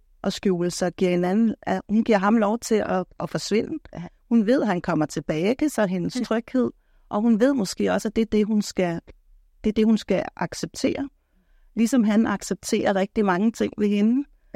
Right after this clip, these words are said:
Speaker 2: Ja.
Speaker 1: Øhm, så, så på en måde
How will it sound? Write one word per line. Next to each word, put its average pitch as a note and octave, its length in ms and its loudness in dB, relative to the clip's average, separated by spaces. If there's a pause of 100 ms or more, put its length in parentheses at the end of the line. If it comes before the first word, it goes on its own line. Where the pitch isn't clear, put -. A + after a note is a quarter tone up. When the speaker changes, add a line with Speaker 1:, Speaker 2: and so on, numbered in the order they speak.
(320)
Speaker 2:
Ja. G3+ 160 2
Speaker 1:
Øhm, F#3 560 0 (680)
så, - 280 -2
så - 260 0 (800)
på A#3 80 2
en A3 120 6
måde B3+ 120 4